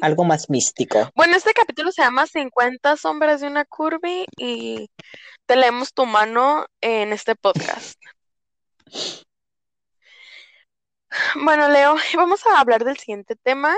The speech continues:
Speaker 2: que al parecer <laughs> salió en los últimos minutos porque somos unas personas muy dinámicas, tenemos ese don,
Speaker 1: Ujú, sí,
Speaker 2: ¿ok?
Speaker 1: sí.
Speaker 2: Que es las cincuenta sombras, Leo.
Speaker 1: ¿Qué?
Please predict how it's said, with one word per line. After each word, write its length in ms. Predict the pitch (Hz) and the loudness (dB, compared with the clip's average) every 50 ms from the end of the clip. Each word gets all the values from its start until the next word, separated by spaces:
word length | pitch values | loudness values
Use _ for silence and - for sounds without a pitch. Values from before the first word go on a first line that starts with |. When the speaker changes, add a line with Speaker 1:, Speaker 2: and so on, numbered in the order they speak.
| 494 440 | -2 -2
Speaker 2:
que 80 | - 277 | 0 -2
al 80 | 247 | 0
parecer 520 | 233 247 226 214 220 - 214 202 214 220 - | 0 0 -2 -2 0 2 2 2 2 2 0
<laughs> 540 | 233 - 269 294 294 320 277 285 294 277 - | 0 0 2 2 2 2 2 2 0 0 4
salió 520 | - 247 233 226 214 214 214 214 226 226 | 4 6 6 6 4 4 4 6 6 4
en 160 | 247 254 254 240 | 4 4 4 2
los 180 | 214 220 220 | 2 2 0
últimos 480 | 220 208 196 - 226 233 233 240 233 - | -4 -6 -6 -8 -8 -4 -4 -6 -6 -6
minutos 760 | 220 196 190 202 233 269 294 302 302 _ - - 339 339 - | -10 -10 -10 -8 -6 -6 -6 -6 -6 _ -2 -2 -2 0 0
porque 300 | 320 294 269 - 240 240 | -2 -4 -2 -2 -4 -2
somos 400 | 208 226 220 220 233 262 - _ - | -2 -2 -4 -2 -4 -4 -4 _ -8
unas 280 | 247 247 269 339 349 | -4 -4 -4 -4 -4
personas 440 | - - 220 220 - 196 214 214 226 | -6 -6 -4 -2 -2 0 0 -2 -2
muy 180 | 240 247 247 247 | -4 -6 -6 -6
dinámicas, 920 | 240 254 254 240 226 226 240 262 277 262 220 _ - - 175 185 190 202 - | -6 -8 -8 -4 -2 0 0 0 -2 -4 -10 _ -6 -4 -4 -4 -4 -6 -10
tenemos 320 | - 214 214 208 208 214 | -12 -12 -12 -12 -8 -8
ese 260 | 226 220 - 240 - 151 | -8 -4 -2 -2 0 0
don, 260 | 196 190 180 156 156 | 0 0 0 -2 -4
Speaker 1:
Ujú, 160 | 180 190 226 _ _ - - | -6 -10 -10 _ _ -20 -16
sí, 200 | - - - - | -14 -10 -2 -2
Speaker 2:
¿ok? 100 | - - | -2 0
Speaker 1:
sí. 260 | - - 220 - 440 - - _ _ _ _ _ - - - - - - - - - - - - - _ _ - | 2 0 0 0 0 -4 -6 _ _ _ _ _ -12 -12 -12 -12 -12 -20 -20 -20 -20 -18 -18 -18 -20 _ _ -4
Speaker 2:
Que 360 | - 277 277 254 254 247 262 285 | 2 4 4 6 6 6 6 4
es 80 | 285 - _ _ _ _ _ | 2 -2 _ _ _ _ _
las 240 | - 262 277 302 294 | -4 0 0 0 0
cincuenta 520 | - 277 233 220 - 254 262 277 - 339 330 | -2 -14 -14 -8 -8 -8 -8 -8 -10 -10 -10
sombras, 600 | - - - 370 403 415 403 381 359 320 302 294 | -10 -14 -12 -10 -8 -6 -6 -4 -4 -6 -4 -4
Leo. 560 | 277 277 269 262 254 240 226 208 196 196 - _ _ _ _ _ _ _ _ _ _ _ _ _ _ - | -6 -4 -4 -4 -4 -4 -4 -6 -10 -12 -16 _ _ _ _ _ _ _ _ _ _ _ _ _ _ -4
Speaker 1:
¿Qué? 340 | - 110 127 143 - _ | 0 0 0 0 -2 _